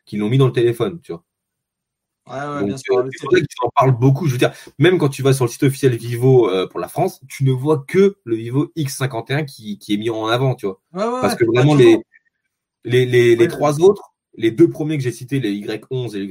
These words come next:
Speaker 1: Y vingt, c'est vraiment de l'entrée de gamme, tu vois. Le Y soixante-dix, c'est un bon milieu de gamme. Et après, t'as eu
Speaker 2: Ouais.
Speaker 1: le Y cinquante et un qui est l'ultra, enfin, le, le haut de gamme, tu vois.
Speaker 2: D'accord.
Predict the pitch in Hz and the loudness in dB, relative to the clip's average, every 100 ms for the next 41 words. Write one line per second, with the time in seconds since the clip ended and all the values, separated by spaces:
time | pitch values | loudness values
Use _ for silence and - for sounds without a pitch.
0 | 104 101 98 110 104 - - 98 87 104 | -8 -10 -10 -10 -12 -18 -8 -8 -6 -6
1 | 107 123 - 92 92 90 87 107 131 147 | -4 -4 -6 -8 -10 -10 -6 -4 -4 -6
2 | 101 107 135 _ - 110 170 147 147 151 | -6 -6 -8 _ 0 0 2 0 0 0
3 | 139 135 135 135 139 - - - 151 160 | -2 0 0 0 -4 -6 -14 -2 2 4
4 | 151 135 131 - _ _ _ - 110 107 | 4 2 -2 -8 _ _ _ -20 -20 -16
5 | 113 170 175 160 135 131 135 120 151 - | 0 0 2 -2 -2 -2 -2 0 -2 -2
6 | 139 - _ _ - - 233 - 85 80 | -8 -14 _ _ -12 -4 -4 -4 -8 -8
7 | - 85 82 82 82 82 101 98 92 90 | -8 -6 -4 -6 -10 -6 -6 -6 -14 -16
8 | 87 110 117 85 80 80 87 - - 95 | -10 -10 -6 -6 -6 -10 -14 -20 -14 -10
9 | 90 82 80 78 87 95 - 95 85 78 | -8 -8 -8 -8 -6 -6 -4 -10 -10 -20
10 | _ _ _ _ _ _ _ - 170 - | _ _ _ _ _ _ _ -18 -18 -16
11 | 123 | -18